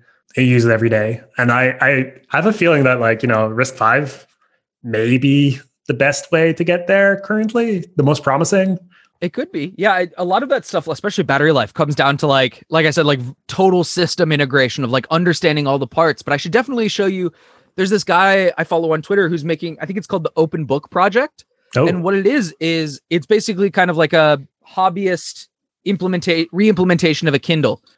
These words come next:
Speaker 2: But the really cool thing about it is on the circuit board. So, like, there's a circuit board and then there's an e-paper display on the front, but on
Speaker 1: Hmm.
Speaker 2: the back, it has all the components, but he's actually taken care to, like, put a box around each chunk of components, like a subsystem.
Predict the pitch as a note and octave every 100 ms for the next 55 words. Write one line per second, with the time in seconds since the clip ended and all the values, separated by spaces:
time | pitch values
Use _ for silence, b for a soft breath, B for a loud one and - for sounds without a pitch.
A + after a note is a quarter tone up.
0 | _ D#3 F3+ E3 C#4 D#4 - G#3 - E3+
1 | D3 C3 C3 C3+ - C#3+ - F3+ G#3 E3+
2 | A3+ B3 A3 D3+ B2+ B2+ F3 D3+ D#3+ D#3
3 | - C4+ A#3+ A3 A#3 A3 G3+ F3 F3 F3
4 | D3+ E3 G3+ G#3 G3 F3+ F3 F3+ E3 D#3
5 | C#3+ D3+ C#3 C#3+ _ _ _ - F#3 C3
6 | D#3 G#3 C4 A3 - _ _ _ _ E3+
7 | E3 F#3+ F3 D#3+ - E3 - B3 G#3 F3
8 | - C3 A3+ B3+ - _ - G3 E3+ A3+
9 | - A3 E3+ F#3 E3 D#3+ - A#3 A#3 F#3+
10 | D#3+ - _ _ A3 F3+ C3 E3 G3 -
11 | F#3+ E3+ D#3+ - F3+ F3 - - - -
12 | - A3+ A3 F#3 F#3+ E3 C3+ A2+ - C#3
13 | B2+ F3+ F3 - D3 - A2